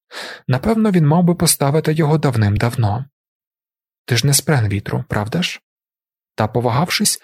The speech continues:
похитала головою. «Ні». «То хто ж ти тоді?» «Не знаю. Я скріплюю речі». Скріплюю речі. Коли вона капостила, то з'єднувала предмети між собою.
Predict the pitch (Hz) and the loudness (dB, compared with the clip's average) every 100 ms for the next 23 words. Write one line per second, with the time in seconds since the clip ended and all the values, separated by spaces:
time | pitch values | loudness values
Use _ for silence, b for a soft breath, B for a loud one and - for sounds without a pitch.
0 | B - 135 147 104 104 113 127 123 104 | B -4 -2 0 0 0 0 0 -2 -2
1 | 113 143 - _ _ _ _ 180 156 147 | -4 -6 -12 _ _ _ _ 2 2 2
2 | - _ _ _ _ _ _ - 131 - | -4 _ _ _ _ _ _ -4 -4 0
3 | 202 - 117 139 131 - _ _ _ _ | -2 0 0 0 -2 -4 _ _ _ _
4 | _ _ _ _ 165 185 139 127 143 170 | _ _ _ _ 0 0 -2 -2 -6 -12
5 | _ _ _ _ 143 143 143 143 - 156 | _ _ _ _ 0 2 2 -2 -2 -4
6 | - 170 170 156 131 - 165 - _ _ | -2 0 0 0 -2 -4 -6 -10 _ _
7 | _ _ _ _ _ _ _ - - 95 | _ _ _ _ _ _ _ -6 -2 -2
8 | - 117 135 117 110 - 151 - _ _ | 0 0 0 0 -4 -6 -8 -14 _ _
9 | B B B - 120 120 127 127 143 147 | B B B 0 2 2 2 0 0 -2
10 | 202 - - 170 175 - 135 117 110 139 | -2 -2 0 0 -2 -2 0 2 0 2
11 | 190 185 185 - 127 101 104 110 110 - | 2 2 2 0 0 0 0 0 0 0
12 | 127 113 110 143 | 0 0 -2 -6